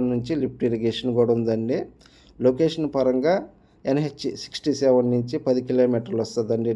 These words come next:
డిస్టెన్స్. ఏఎస్పేట మండల హెడ్ క్వార్టర్స్ నుంచి ఒక ఎనిమిది కిలోమీటర్ల డిస్టెన్స్ వస్తుందండి ఈ పొలానికి. సంగం మండల హెడ్ క్వార్టర్స్ నుంచి ఒక పది కిలోమీటర్లు వస్తుందండి. నెల్లూరు సిటీ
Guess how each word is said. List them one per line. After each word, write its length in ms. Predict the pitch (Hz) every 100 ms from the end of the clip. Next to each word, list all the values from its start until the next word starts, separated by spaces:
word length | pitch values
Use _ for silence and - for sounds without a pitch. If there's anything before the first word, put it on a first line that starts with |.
| 110
డిస్టెన్స్. 440 | 113 - 113 113 165 - 127
ఏఎస్పేట 400 | 131 131 123 104 156
మండల 240 | 120 123 117
హెడ్ 160 | 117 -
క్వార్టర్స్ 360 | 127 117 117 - 117
నుంచి 260 | 117 151 254 - - _ _ _ _
ఒక 140 | 107 117 117
ఎనిమిది 200 | 120 117 110
కిలోమీటర్ల 440 | 123 123 120 117 110
డిస్టెన్స్ 340 | 113 - 107 113
వస్తుందండి 480 | 107 120 107 113 113 113
ఈ 40 | 117
పొలానికి. 480 | 110 113 110 113 190 247 - _ - _ -
సంగం 300 | 120 135 135 131
మండల 200 | 127 127 120
హెడ్ 120 | 113
క్వార్టర్స్ 340 | 123 117 120 - 120
నుంచి 180 | 117 151
ఒక 100 | - 113
పది 140 | 117 110
కిలోమీటర్లు 540 | 117 117 117 113 110 113
వస్తుందండి. 520 | 110 120 107 110 131 240 - - - - -
నెల్లూరు 360 | 123 143 170 170
సిటీ 220 | 151 135